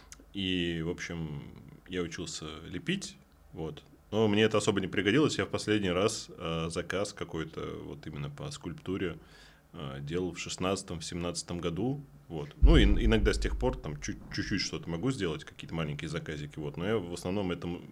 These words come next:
этим уже больше не занимаюсь. Я щас перешел на, а, цифровую иллюстрацию.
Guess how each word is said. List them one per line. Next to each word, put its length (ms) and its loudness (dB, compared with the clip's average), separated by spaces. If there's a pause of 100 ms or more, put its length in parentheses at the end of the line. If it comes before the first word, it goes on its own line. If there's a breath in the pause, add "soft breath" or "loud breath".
(100)
этим 180 -6
уже 140 -4
больше 260 -2
не 40 -4
занимаюсь. 480 -2
Я 120 4
щас 220 0
перешел 420 -2
на, 320 -2 (760 loud breath)
а, 580 0
цифровую 560 0
иллюстрацию. 800 0